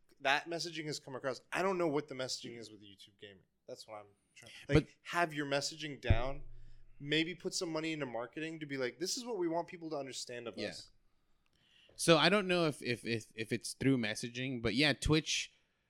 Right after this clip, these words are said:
Speaker 2: like, if you wanna find and watch someone, not, not even find, if you wanna watch someone, Twitch is the way to go because everyone is fucking there, you know? But YouTube is,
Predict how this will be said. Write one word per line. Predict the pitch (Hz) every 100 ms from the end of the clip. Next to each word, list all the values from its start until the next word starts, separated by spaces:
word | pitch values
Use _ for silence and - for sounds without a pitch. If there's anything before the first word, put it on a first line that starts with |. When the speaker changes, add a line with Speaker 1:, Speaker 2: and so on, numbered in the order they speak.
| _ _ _ _ _ _ _ _ _
Speaker 2:
like, | - 156 135
if | 139
you | 190 214
wanna | 196 202 156
find | - - 98 107 123 135
and | 110 98
watch | 92 101 120 -
someone, | 143 147 156 160 170
not, | 127 170 147
not | 165
even | 180 160 127
find, | - 95 92
if | 107
you | 160
wanna | 180 139
watch | 104 110 104 -
someone, | 95 92 73 64 - _ _ _ _ -
Twitch | 143 165 -
is | 139
the |
way | 131
to | 110
go | 104
because | 98 101 113 98 -
everyone | 113 110 113 104
is | 104
fucking | - 95 87 76
there, | - - _ _
you | -
know? | 104 104 123 _ _ _ _ -
But | 98 131 123 104 - _ _ _ _ _ _ _ _
YouTube | - 127 175 - 175 131
is, | 123